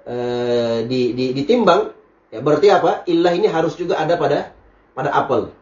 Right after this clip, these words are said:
Berarti kalau apel itu ditimbang, berarti terjadi riba juga di dalamnya. Tapi kata beliau, ya, eh, apel itu nggak ditimbang, tapi apel itu di, apa namanya, di, di, dibeli bijian atau yang semisal dengannya. Nah, ini contoh yang dicontohkan oleh pengarang rahimahullahu ta'ala. Nah,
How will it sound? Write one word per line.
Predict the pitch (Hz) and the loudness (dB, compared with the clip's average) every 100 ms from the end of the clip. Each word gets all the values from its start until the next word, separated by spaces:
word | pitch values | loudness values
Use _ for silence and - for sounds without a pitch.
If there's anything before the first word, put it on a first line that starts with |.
| - | -10
Berarti | - 180 | -4 -2
kalau | 147 135 | 0 0
apel | 143 - 165 151 | 0 2 2 2
itu | |
ditimbang, | 151 143 143 131 196 | 0 -2 -2 -2 0
berarti | 156 139 202 - | 0 0 -2 -4
terjadi | 127 139 151 170 | -4 0 2 2
riba | 143 139 | 2 0
juga | 135 139 | 2 2
di | 123 | 2
dalamnya. | 117 104 | 0 -2
Tapi | 110 185 185 165 | -4 2 2 0
kata | - 131 | -4 -4
beliau, | 127 131 180 - - _ _ | 2 4 4 2 -4 _ _
ya, | - 135 - - _ _ _ | -4 -4 -4 -12 _ _ _
eh, | 117 120 - | -4 -4 0
apel | 139 - 165 | -2 2 2
itu | 170 175 | 2 2
nggak | 139 | 2
ditimbang, | 143 151 139 113 95 | 2 2 2 0 -4
tapi | 143 151 | -6 -4
apel | 135 143 131 | -2 0 0
itu | 165 | 0
di, | 156 143 165 - _ | -2 -4 -6 -10 _
apa | 110 123 | -14 -6
namanya, | 120 120 139 120 | -2 0 0 -2
di, | 117 113 | -4 -6
di, | 110 110 110 | -6 -6 -6
dibeli | 117 123 139 143 | -4 -2 -2 -2
bijian | 139 131 156 110 107 | -4 4 4 4 -2
atau | - - 127 | -12 -2 -2
yang | |
semisal | 120 127 131 120 | -2 -4 -2 -2
dengannya. | 117 107 98 | -2 -4 -6
Nah, | 98 - | -10 -4
ini | 151 190 - - _ _ - | 4 4 2 -12 _ _ -4
contoh | 170 170 | 0 2
yang | 160 139 | 2 2
dicontohkan | 139 127 147 143 | -2 -4 -4 -2
oleh | 127 139 - - _ _ _ _ | 2 2 0 -8 _ _ _ _
pengarang | _ 120 139 131 | _ -4 0 0
rahimahullahu | 123 127 123 120 120 117 | 0 0 0 0 0 -2
ta'ala. | 110 101 95 | -4 -6 -8
Nah, | 95 | -10